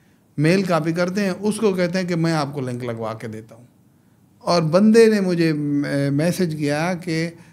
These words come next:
"आपसे लिंक नहीं लग रहा क्या?" अब एक बंदे ने मुझे, अ, वो किया है, अ, सोर्स किया है,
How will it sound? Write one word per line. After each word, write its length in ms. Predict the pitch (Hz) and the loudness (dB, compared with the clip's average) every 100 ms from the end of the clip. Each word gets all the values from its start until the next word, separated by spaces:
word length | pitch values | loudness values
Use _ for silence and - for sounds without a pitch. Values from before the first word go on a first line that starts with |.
| _ _ _ | _ _ _
"आपसे 400 | 160 180 175 185 | 0 0 0 -2
लिंक 220 | 175 190 180 | 0 0 0
नहीं 220 | 185 208 | 0 2
लग 200 | 170 160 | 2 2
रहा 160 | 180 | 0
क्या?" 380 | 190 196 143 - - _ _ _ _ _ _ _ - | 0 -2 -4 -8 -18 _ _ _ _ _ _ _ -4
अब 200 | 151 156 | -2 0
एक 200 | 170 156 | 0 2
बंदे 200 | 165 160 | 2 2
ने 80 | 151 | 2
मुझे, 280 | 147 143 | 0 0
अ, 460 | 143 143 135 135 131 | -2 -4 -2 -2 -2
वो 160 | 131 143 | -2 -2
किया 300 | 143 139 123 | -2 -2 -2
है, 100 | 127 | -6
अ, 380 | 135 - - 127 | -10 -14 -8 -8
सोर्स 600 | 127 - - 165 160 - | -6 -8 -4 0 0 -2
किया 280 | 147 131 | -6 -6
है, 120 | 110 | -6